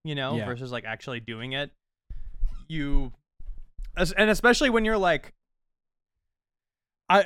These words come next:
Speaker 1: I mean, I, you know, when I actually played on a team, I was in high school or whatever,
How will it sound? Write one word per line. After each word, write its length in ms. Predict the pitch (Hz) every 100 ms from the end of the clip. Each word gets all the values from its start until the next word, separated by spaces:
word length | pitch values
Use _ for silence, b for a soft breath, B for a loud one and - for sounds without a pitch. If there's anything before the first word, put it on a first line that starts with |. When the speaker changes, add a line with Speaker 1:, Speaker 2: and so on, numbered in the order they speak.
| 180
Speaker 1:
I 60 |
mean, 160 | 208 196
I, 160 | 180 151 156
you 120 | 165
know, 120 | 139
when 100 | 135
I 120 | 139 135 _ -
actually 360 | 139 - 156
played 340 | 139 143 131 127
on 120 | 127
a 60 | 123
team, 240 | 143 131
I 100 | 120
was 120 | 120
in 60 | 120
high 140 | 113
school 220 | 123 - 117
or 100 | 110
whatever, 560 | 110 113 113 113 113